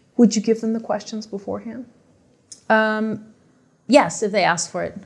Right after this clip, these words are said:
Speaker 2: Some did, some didn't. It was, it was really, it was very lax. It was, it was very, "However you wanna do this, that's how we'll do it. Whatever you want me to not touch on, we won't touch on that."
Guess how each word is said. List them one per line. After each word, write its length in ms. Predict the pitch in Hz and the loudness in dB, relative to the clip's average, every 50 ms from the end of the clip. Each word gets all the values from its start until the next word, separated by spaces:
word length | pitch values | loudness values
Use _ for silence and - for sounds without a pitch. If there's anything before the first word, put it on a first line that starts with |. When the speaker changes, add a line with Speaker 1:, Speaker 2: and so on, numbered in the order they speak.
| - _ _ _ _ _ - - _ _ _ | -20 _ _ _ _ _ -20 -20 _ _ _
Speaker 2:
Some 260 | - - 247 247 247 | -2 4 6 8 8
did, 220 | 233 220 214 202 196 | 8 6 4 2 0
some 160 | - 202 202 | -4 -6 -6
didn't. 420 | 185 175 170 180 180 175 - - - - - _ _ _ _ _ _ _ _ _ _ _ _ _ _ _ _ _ _ _ _ _ _ _ _ _ _ _ _ - | -4 -6 -6 -6 -8 -10 -12 -14 -20 -20 -20 _ _ _ _ _ _ _ _ _ _ _ _ _ _ _ _ _ _ _ _ _ _ _ _ _ _ _ _ -2
It 60 | 202 | 2
was, 180 | 208 208 185 190 | 2 2 2 2
it 180 | 190 110 220 | 0 0 0
was 160 | 214 214 180 185 | 0 0 -2 0
really, 260 | 196 247 269 254 - | 2 4 4 4 4
it 40 | 226 | 4
was 140 | 214 202 185 | 2 2 0
very 360 | 165 165 214 220 254 277 254 | 2 4 4 6 6 6 4
lax. 420 | 190 180 175 180 156 - - - | 4 2 2 0 0 -4 -8 -10
It 60 | 170 170 | -8 -8
was, 120 | 170 170 | -8 -8
it 200 | 165 165 180 185 | -8 -8 -8 -6
was 180 | 180 170 170 165 | -6 -6 -8 -6
very, 460 | 175 180 180 180 175 175 175 170 160 | -4 -4 -4 -2 -4 -4 -6 -6 -8
"However 340 | 147 151 147 156 175 214 269 | -8 -8 -8 -6 -2 0 0
you 120 | 269 285 | 0 0
wanna 220 | 285 269 269 262 | 0 0 0 0
do 140 | 214 196 208 | 0 0 0
this, 400 | 190 185 180 196 175 - - - | -2 0 -2 -2 -4 -6 -8 -8
that's 220 | - 165 160 160 160 | -4 -4 -4 -4 -4
how 120 | 170 170 | -6 -6
we'll 140 | 156 165 160 | -6 -6 -6
do 100 | 160 - | -8 -8
it. 200 | - - - - - - - - - - - - - - - - - | -10 -12 -16 -20 -20 -20 -20 -20 -20 -20 -20 -20 -20 -20 -20 -10 -2
Whatever 300 | 175 170 170 185 190 208 | 0 2 4 4 4 2
you 320 | 214 202 196 196 208 202 | 2 0 0 -2 -4 -4
want 180 | 190 190 190 185 | -2 -4 -4 -4
me 80 | 202 190 | -4 -6
to 80 | 202 | -6
not 180 | 202 190 190 190 | -4 -4 -4 -4
touch 220 | - 196 185 190 202 | -4 -6 -6 -4 -6
on, 440 | 185 185 185 185 185 185 190 185 - - - - _ _ - - - | -6 -4 -4 -4 -4 -4 -6 -6 -8 -12 -20 -20 _ _ -14 -10 -4
we 140 | - 202 208 | 0 0 0
won't 160 | 208 208 208 | 2 0 -2
touch 180 | 220 214 214 - | -2 -4 -6 -6
on 120 | 143 - | -6 -6
that." 140 | 123 - | -8 -12